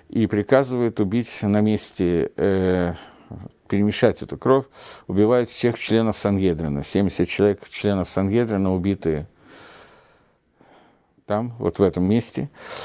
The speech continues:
Кровь продолжает кипеть, он убивает там тысячу детей, которые учили Тору, еще не достигших бар-мицвы, не, не попробовавших там греха. И кровь продолжает кипеть, говорит он, что «я,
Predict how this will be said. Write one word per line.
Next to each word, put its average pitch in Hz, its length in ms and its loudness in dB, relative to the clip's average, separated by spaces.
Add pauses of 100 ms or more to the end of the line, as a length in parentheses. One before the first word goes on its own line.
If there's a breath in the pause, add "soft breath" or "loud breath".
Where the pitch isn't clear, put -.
(140 loud breath)
Кровь 131 280 4
продолжает 101 560 2
кипеть, 135 420 0
он 104 80 0
убивает 104 400 2
там 98 140 -4
тысячу 90 640 -2 (120)
детей, 101 540 0
которые 98 400 0
учили 92 320 0
Тору, 120 440 0 (720 loud breath)
еще 98 260 0
не 101 100 4
достигших 95 800 -2
бар-мицвы, 98 600 0
не, 95 200 2
не 98 240 0
попробовавших 107 680 0
там 104 260 2
греха. 92 440 0 (640 loud breath)
И 104 640 2 (280 loud breath)
кровь 127 240 2
продолжает 98 580 0
кипеть, 143 440 -2
говорит 110 460 0
он, 110 340 -2
что 101 440 2
«я, 120 500 0